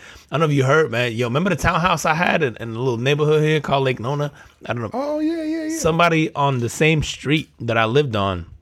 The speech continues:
Speaker 1: um, there was, like, this murder-suicide. It was, like, a dude.
Speaker 2: Yeah.
Speaker 1: Right now, the theory is, like, the dude went in, killed his wife,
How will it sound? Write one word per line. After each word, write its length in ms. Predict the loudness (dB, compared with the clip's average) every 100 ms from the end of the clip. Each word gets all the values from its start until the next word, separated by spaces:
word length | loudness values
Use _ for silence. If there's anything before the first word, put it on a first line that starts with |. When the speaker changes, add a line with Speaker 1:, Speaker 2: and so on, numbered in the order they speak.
| _ _ -10 -10 -18 -8 0
Speaker 1:
um, 220 | 0 4
there 80 | 2
was, 100 | 2
like, 120 | 0
this 220 | -2 -4
murder-suicide. 1300 | -6 -2 2 4 4 0 -2 -2 -2 -2 -2 -2 -4 -10
It 60 |
was, 160 | -8 -6
like, 200 | -6 -6
a 60 |
dude. 540 | -8 -2 0 0 -2 -6
Speaker 2:
Yeah. 440 | -12 -8 -2 0 2
Speaker 1:
Right 180 | 2 2
now, 200 | 4 4
the 80 | 2
theory 360 | 2 2 2
is, 80 | 0
like, 120 | -2
the 60 | 0
dude 260 | 0 2
went 160 | 2 2
in, 240 | 2 0
killed 460 | -2 2 4 2 0
his 200 | -4 -4
wife, 420 | 0 2 2 0